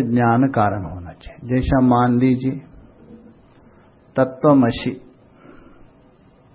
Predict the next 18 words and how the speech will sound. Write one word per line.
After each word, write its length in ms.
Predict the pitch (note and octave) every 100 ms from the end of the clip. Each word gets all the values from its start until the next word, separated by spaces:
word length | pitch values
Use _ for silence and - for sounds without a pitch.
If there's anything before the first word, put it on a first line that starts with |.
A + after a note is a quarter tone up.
| _ _ -
एक 240 | B2 B2+ A#2+
है, 140 | A#2+
एक 140 | B2 C#3+
वाक्य 380 | C#3+ C#3 - C#3+
है, 180 | B2+ - - - _ _ _ _ _ _ _ _ _ _ _ _ _ _ -
तीन 240 | A#2+ C#3+
पद 240 | C#3 B2+ A2+
है 80 | A#2+
ना। 160 | D#3 G2 - - - - -
वाक्य 440 | A#2+ A#2 A#2+ D3
का 180 | D3 D3 C#3
मतलब 400 | B2 C3+ B2 A#2
है 80 | E3+ G3+ - - _ _ _ _ _ _ _ _ _ _ C#3+
पद 140 | B2+ C3+
समूह। 440 | - A2+ F#2+ F2+ - - - - - _ _ _ _ _ _ _ _ _ _ _ _ _ _ _ _ _ _ _ _ _ _ _ _ _ _ _
तो 80 | -
ये 220 | D#3+ E3+ F3
जो 180 | F3+